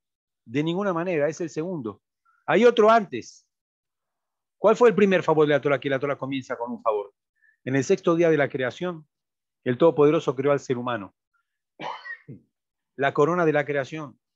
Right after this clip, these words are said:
El mundo fue hecho por ustedes, por mí, por los seres humanos.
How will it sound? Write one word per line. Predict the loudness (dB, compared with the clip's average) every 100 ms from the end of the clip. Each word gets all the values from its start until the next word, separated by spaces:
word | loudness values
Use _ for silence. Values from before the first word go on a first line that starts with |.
| _ _ _ _ _ _ _ _
El | -4
mundo | 0 2 2
fue | 4
hecho | 2 2
por | 2 0
ustedes, | 0 -2 -2
por | -2 -4
mí, | -4 -6
por | -6 -6
los | -6
seres | -6 -6
humanos. | -8 -10 -10 -16 _